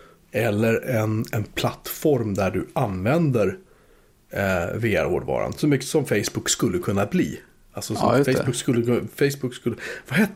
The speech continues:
Speaker 1: den här virtuella, eh, eh, världen de startade för en massa år sedan? Sverige, jag kommer ihåg, Sverige hade någon så här,
Speaker 2: Eh, Second Life.
Speaker 1: ambassader. Second Life, precis.
Speaker 2: Just det.
Speaker 1: Alltså, tänk, tänk dig Facebook, kombinera Facebook, Second Life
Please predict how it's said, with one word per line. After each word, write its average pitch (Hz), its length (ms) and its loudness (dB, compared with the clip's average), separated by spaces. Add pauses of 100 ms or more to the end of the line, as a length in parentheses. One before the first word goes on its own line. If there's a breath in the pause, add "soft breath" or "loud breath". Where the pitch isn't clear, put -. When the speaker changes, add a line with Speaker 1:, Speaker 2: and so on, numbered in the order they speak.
Speaker 1:
den 185 60 2
här 127 80 2
virtuella, 101 840 2 (440 loud breath)
eh, - 200 -2
eh, 98 300 -2
världen 95 380 0
de 92 120 0
startade - 380 -4
för 104 60 -2
en 92 60 0
massa 85 240 -2
år 82 120 0
sedan? 90 160 -2
Sverige, 110 420 2
jag 104 180 0
kommer 117 120 2
ihåg, 107 40 -2
Sverige 120 300 2
hade 101 160 0
någon 98 100 0
så - 100 0
här, 80 220 0 (1080 soft breath)
Speaker 2:
Eh, 127 80 6
Second 127 400 4
Life. - 260 6
Speaker 1:
ambassader. 120 360 2
Second 135 500 0
Life, - 300 0
precis. 120 240 0
Speaker 2:
Just 175 120 2
det. - 60 -2
Speaker 1:
Alltså, 120 220 2
tänk, 147 280 0
tänk 180 320 0
dig 147 80 0
Facebook, - 920 -2 (400 loud breath)
kombinera 139 540 4
Facebook, 113 600 0
Second 110 400 0
Life 92 440 0